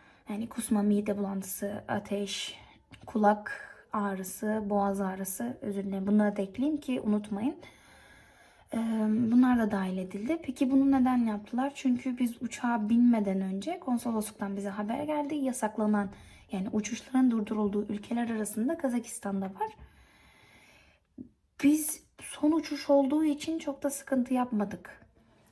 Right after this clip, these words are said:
Yani çünkü bizi kabul ettiler. Bizi kabul edip bu işin başına geçtiler zaten. Öyle düşünmek lazım. Şu an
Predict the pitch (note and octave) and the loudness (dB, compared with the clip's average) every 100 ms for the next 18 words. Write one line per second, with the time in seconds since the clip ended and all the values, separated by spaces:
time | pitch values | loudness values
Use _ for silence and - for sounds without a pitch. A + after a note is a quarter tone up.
0 | - G3+ G3 A3 - - G#3+ G#3 A3 A3 | -6 -2 -2 -4 -8 0 0 2 -2 -2
1 | - - _ G#3 A#3+ - G#3+ A3+ G#3 - | -4 -20 _ -2 0 0 0 0 0 -4
2 | A3+ G#4+ - C4 A#3 A#3+ - A3 G#3+ G3 | -4 -4 -6 -6 -6 -6 -8 -6 -4 -6
3 | G3 - - A3 G3 - G3 F#3 - F#3+ | -10 -14 -8 -2 0 0 -4 -4 -2 -2
4 | F#3+ F#3 - G3 G3+ G3 G3 - F4 G4 | -2 -6 -4 -2 0 0 -4 -4 -8 -4
5 | B3 G#3 G3 G3+ F#3+ F#3+ A3 A3+ E4 F#4 | -2 0 -2 -4 -6 -6 -8 -8 -8 -6
6 | - D4+ | -2 -2